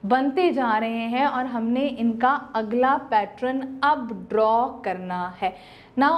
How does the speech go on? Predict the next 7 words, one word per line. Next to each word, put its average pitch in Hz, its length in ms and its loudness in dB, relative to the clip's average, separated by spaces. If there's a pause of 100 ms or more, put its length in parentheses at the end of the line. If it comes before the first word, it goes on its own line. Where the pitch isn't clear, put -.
(140)
अब - 240 -2
इसको 339 320 0
हमने 302 340 0
ध्यान 220 480 -2
से 254 240 0
समझना 190 600 -4
है। 175 240 -4